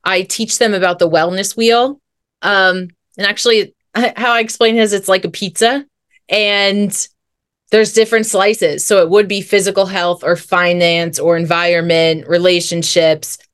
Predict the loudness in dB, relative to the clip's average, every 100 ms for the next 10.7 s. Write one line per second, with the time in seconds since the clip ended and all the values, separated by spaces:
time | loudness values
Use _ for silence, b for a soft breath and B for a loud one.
0 | _ _ -2 0 0 -2 -2 -4 -4 -2
1 | -2 0 0 0 -4 -12 _ _ -8 -6
2 | -6 -6 -6 -8 _ -6 -4 -4 0 0
3 | 0 -4 -6 -10 _ _ -2 0 0 0
4 | 0 0 -2 -6 -2 2 2 2 2 2
5 | -2 -4 -8 -12 _ 0 2 2 0 -2
6 | -4 -4 -4 -2 -4 -6 -4 -2 -2 -4
7 | -6 -6 -4 -2 -2 -2 0 2 2 -2
8 | -4 -6 0 4 6 4 4 0 -2 -4
9 | -4 -4 -4 -4 -4 -4 -4 0 0 2
10 | 0 2 0 0 -2 -6